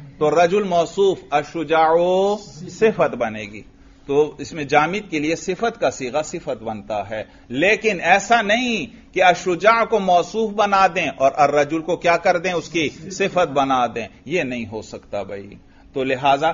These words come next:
यहां तो अल अल्लामा और अल मुश्तहिर पहले आ गए और अशेख जो है वो बाद में आया, ये उनके लिए सिफत तो नहीं बन सकता। फिर इसको क्या बनाएंगे?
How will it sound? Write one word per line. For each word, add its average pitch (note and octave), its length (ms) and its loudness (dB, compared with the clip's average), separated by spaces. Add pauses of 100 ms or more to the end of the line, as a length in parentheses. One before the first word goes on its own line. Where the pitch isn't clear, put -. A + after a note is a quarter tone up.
(200)
यहां E3 420 0
तो - 320 -2 (200)
अल E3 120 2
अल्लामा F3 600 4
और E3+ 180 2
अल D#3+ 160 4
मुश्तहिर E3+ 520 -2
पहले A3 340 2
आ F#3+ 180 6
गए D3+ 260 0 (240)
और D3+ 120 6
अशेख F#3+ 680 2
जो E3+ 120 0
है E3 160 4
वो E3 100 0
बाद E3 300 2
में D#3+ 120 -6
आया, C#3 380 4 (120)
ये D#3 80 -4
उनके D#3+ 220 -6
लिए D#3+ 160 -2
सिफत D#3 420 -2
तो E3+ 80 -6
नहीं C#3+ 280 -6
बन C3 180 0
सकता। B2+ 380 -2 (260)
फिर D#3+ 180 -2
इसको C#3+ 300 -6
क्या D3+ 200 4
बनाएंगे? E3+ 600 -4